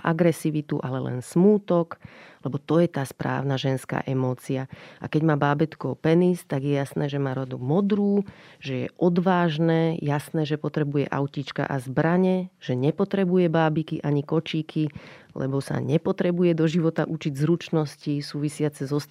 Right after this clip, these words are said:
starostlivosťou, lebo sa o nikoho v dospelosti starať nebude. Lebo je jasné, že bude v heterosexuálnom vzťahu, kde bude všetko za ňo robiť žena.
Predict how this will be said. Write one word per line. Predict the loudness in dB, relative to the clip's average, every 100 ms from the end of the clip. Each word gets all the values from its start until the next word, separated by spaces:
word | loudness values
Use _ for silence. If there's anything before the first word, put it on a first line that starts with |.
| -4 -4 -6
starostlivosťou, | -4 -4 -4 -6 -4 -4 -6 -10 -20 -20 -20 -8
lebo | -2
sa | 0 0
o | 4 6
nikoho | 6 4 2 2
v |
dospelosti | 0 -2 -2 -4 -4 -8
starať | -8 -4 -2 -2
nebude. | -2 -2 -4 -6 -8 -10 -20 -20 -20 -10
Lebo | -2 2 2
je | 2
jasné, | 0 -4 -6
že | -6
bude | -6 -6 -8
v | -4
heterosexuálnom | -4 0 0 0 -2 -8 -2 0 4 4 4
vzťahu, | 2 -2 -2 0 -2
kde | -2 -2
bude | -2 -2
všetko | -4 -8 -8 -4
za | -2
ňo | -2 -2
robiť | -2 -4
žena. | -2 -2 -2 -6